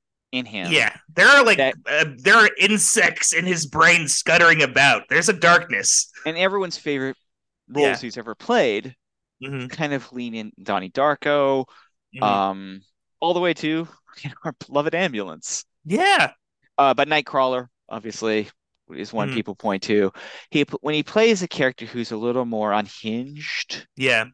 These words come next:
Speaker 1: you know, no one's looking back on the Prince of Persia, ever.
Speaker 2: <laughs> Yeah.
Speaker 1: Even him, he's not looking back on it. But I think, and
Speaker 2: Uh.
Speaker 1: he, I think he recognizes that, and I think he's tried to cultivate that some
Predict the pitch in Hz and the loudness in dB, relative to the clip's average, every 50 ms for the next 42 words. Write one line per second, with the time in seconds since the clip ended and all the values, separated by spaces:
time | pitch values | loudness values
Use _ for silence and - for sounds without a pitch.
0 | _ _ _ _ _ _ _ 135 135 135 143 151 160 165 151 - 147 - 135 120 | _ _ _ _ _ _ _ -8 -6 -6 -6 -6 -8 -8 -8 -8 -10 -8 -4 -2
1 | 120 110 104 - 101 95 - - 120 107 95 - _ _ - 110 98 101 98 101 | -2 -2 -2 -4 -8 -12 -14 -16 -16 -16 -16 -18 _ _ -14 -12 -12 -10 -10 -10
2 | 90 73 - - _ _ _ _ _ _ _ _ _ _ _ _ - 233 - - | -10 -10 -10 -12 _ _ _ _ _ _ _ _ _ _ _ _ -8 -6 -6 -4
3 | - 359 - - 311 302 285 277 254 262 262 - 285 - 262 - - - 226 - | -4 -2 -2 -2 -2 -2 -2 -4 -4 -4 -4 -4 -4 -4 -6 -8 -8 -10 -10 -12
4 | - 269 285 - 214 160 131 131 - - - - _ _ _ - - - - 175 | -12 -12 -12 -10 -8 -6 -6 -6 -6 -8 -10 -18 _ _ _ -20 -6 -2 0 2
5 | 160 170 170 151 127 147 147 123 98 82 76 - _ 127 123 - 110 98 92 - | 2 2 2 0 -2 -2 0 0 0 -2 -4 -8 _ -12 -12 -10 -8 -8 -8 -8
6 | - 78 - 87 85 85 82 - - 90 95 117 156 170 156 151 - - 170 - | -10 -12 -14 -12 -10 -10 -10 -10 -10 -12 -10 -6 -4 -2 -2 -2 -4 -6 -12 -12
7 | - - - 139 143 120 123 160 190 - - 123 151 - - 208 - - 208 190 | -12 -10 -6 -6 -6 -6 -6 -8 -8 -4 -2 -2 -2 -2 -4 -6 -6 -6 -6 -4
8 | 165 131 120 117 120 120 110 117 113 110 110 107 117 107 - - 113 107 107 90 | -2 -2 -2 -2 -4 -6 -8 -6 -4 -4 -4 -6 -8 -10 -6 -2 0 0 0 0
9 | 76 95 - 113 110 - - 107 95 - - - - - 110 104 104 104 98 - | -4 -6 -8 -10 -12 -10 -10 -12 -12 -12 -12 -6 -2 0 2 2 2 0 -2 -4
10 | - _ _ _ _ _ _ _ _ _ _ _ _ _ _ _ _ _ _ _ | -8 _ _ _ _ _ _ _ _ _ _ _ _ _ _ _ _ _ _ _
11 | - 135 - - - 127 110 - - 113 101 98 90 - - 101 98 90 - - | -14 -12 -12 -6 -4 -4 -4 -4 -6 -10 -10 -10 -10 -6 -2 -2 -2 -2 -2 -6
12 | - - - 117 92 85 80 82 85 | -6 -6 -4 -2 -2 -4 -4 -8 -14